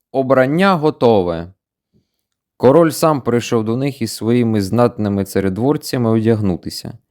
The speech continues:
Шахраї підвели руки вгору, ніби щось тримали,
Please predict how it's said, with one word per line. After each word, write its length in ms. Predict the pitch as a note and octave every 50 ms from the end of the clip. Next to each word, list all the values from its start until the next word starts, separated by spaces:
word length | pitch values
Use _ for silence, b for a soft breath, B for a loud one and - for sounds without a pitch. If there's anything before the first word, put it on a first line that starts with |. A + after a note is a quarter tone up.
| _ _ _ _ _ _ _ _
Шахраї 440 | - - A2+ A2+ - C#3 E3 E3+ D#3+
підвели 460 | - C3+ B2 A#2 A#2 A#2 A2 A#2 A#2
руки 280 | A#2 A#2+ G#2+ - A2 G2
вгору, 500 | F#2 F#2 G#2 C3+ C#3+ D3+ D3+ C#3+ C#3+ _ _ _ _ _
ніби 260 | - G2+ G#2 G2 G#2 G#2
щось 300 | - - C3 B2+ B2+ -
тримали, 640 | - B2 A#2 A2 G#2 F2+ E2+ E2+ E2+ D#2+ E2 F#2